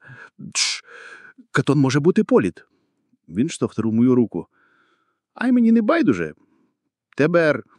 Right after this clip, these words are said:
у мене є ти, і ти захищатимеш мене», мовив Піта і міцно обійняв мене. «Ходімо», сказала я роздратовано і спробувала, виплутавшись із його обіймів, але марно.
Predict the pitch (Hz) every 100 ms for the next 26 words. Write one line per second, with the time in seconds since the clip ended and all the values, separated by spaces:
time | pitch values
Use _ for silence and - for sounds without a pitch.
0 | _ - 156 156 143 170 170 - 170 87
1 | - - _ _ _ - 185 - 113 90
2 | - 90 - 80 - 104 - - 95 80
3 | - _ _ _ _ - 87 92 87 95
4 | - 135 131 135 - _ _ _ _ _
5 | - 202 139 - 131 - - 98 85 73
6 | 64 - - - - _ _ _ _ _
7 | _ _ _ _ _ _ - - 123 110
8 | 107 107 - - _ _ _ - - 180
9 | 185 180 180 175 165 156 165 165 175 170
10 | - - 202 196 196 196 98 - 127 214
11 | 175 156 143 - 143 - 135 120 131 139
12 | - 120 101 98 87 95 147 185 - -
13 | 135 220 233 226 202